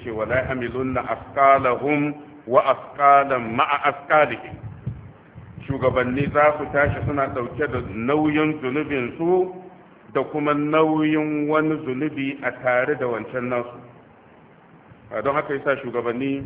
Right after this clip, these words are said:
malaman sunna suna cewa kashi biyu ne. A, abinda Alkur'ani da hadisan manzon Allah suka nuna mana, shugabanni kashi biyu ne.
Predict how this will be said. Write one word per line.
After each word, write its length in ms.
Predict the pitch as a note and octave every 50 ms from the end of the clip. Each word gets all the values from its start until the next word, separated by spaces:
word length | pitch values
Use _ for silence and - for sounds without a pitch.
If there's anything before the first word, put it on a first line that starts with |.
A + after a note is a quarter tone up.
| -
malaman 340 | - B2 A#2 A2+ A#2 B2 B2+ -
sunna 220 | - C#3 C3+ B2 A2+
suna 180 | - B2+ B2 A2+
cewa 240 | - B2+ A#2+ A2+ A2
kashi 300 | A2 C3 B2 - - A2
biyu 180 | F#2+ G2+ G2+ F#2+
ne. 140 | F#2 - - - - - - - - - - - - -
A, 320 | G2 G2 G2+ - - A2
abinda 280 | A2+ A2 B2+ C#3 C#3 C#3+ B2+
Alkur'ani 760 | A#2+ A#2+ A#2 - A#2+ B2 - - C3 C3+ C#3 C#3 C#3 C3 B2
da 100 | A2+ A#2
hadisan 420 | A2 A2+ A2 A2 A2+ A2+ - C3+ C3+
manzon 300 | C3+ B2+ A2+ A2+ A#2+ B2
Allah 240 | B2+ C3+ C3+ B2 A2+ -
suka 160 | - - B2
nuna 300 | A2+ A#2+ B2 A#2+ A2+ G#2+
mana, 240 | G#2 G#2 G2 F#2 - - - - - - - - - - - - -
shugabanni 480 | - A#2 A2+ A#2+ A#2 A#2+ A#2 B2 C#3 C3+ -
kashi 260 | D3+ C#3+ - - A#2
biyu 220 | G2 G#2 G#2 G2 F#2
ne. 80 | D#2+